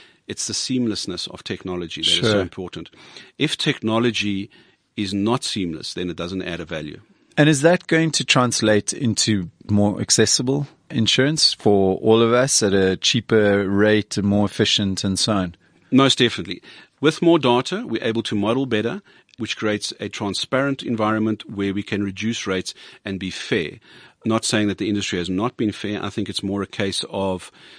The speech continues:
Speaker 1: the data was not available to be fair.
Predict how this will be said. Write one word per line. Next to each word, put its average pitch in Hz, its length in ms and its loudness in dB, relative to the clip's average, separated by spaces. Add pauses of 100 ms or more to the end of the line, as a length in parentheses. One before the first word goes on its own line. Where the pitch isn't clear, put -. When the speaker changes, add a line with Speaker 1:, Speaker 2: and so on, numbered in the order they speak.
(160)
Speaker 1:
the 107 80 -4
data 98 360 -4
was 95 180 -8
not 87 120 -4
available 87 480 -6 (400)
to - 120 -8
be 98 200 -2
fair. 85 340 -10